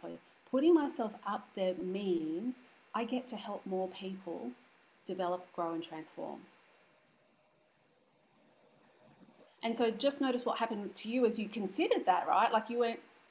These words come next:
"Yeah." So it's about not me saying to someone, "This is what you're doing," but getting them to have their own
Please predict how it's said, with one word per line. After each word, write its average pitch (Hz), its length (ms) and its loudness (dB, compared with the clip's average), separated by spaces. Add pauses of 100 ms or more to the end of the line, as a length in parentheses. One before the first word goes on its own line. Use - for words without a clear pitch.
(460)
"Yeah." 254 360 0 (1040)
So 247 220 4
it's 254 160 -2
about 262 540 0 (300)
not 247 360 0
me 247 320 2
saying 208 380 -4
to 196 120 -10
someone, 170 540 -2 (100)
"This 196 220 -12
is 185 120 -8
what 175 180 0
you're 175 140 -2
doing," 185 640 -2 (480)
but 214 160 -2
getting 233 300 0
them 220 160 -2
to 214 80 -4
have 196 280 -4
their 190 220 0
own 185 240 2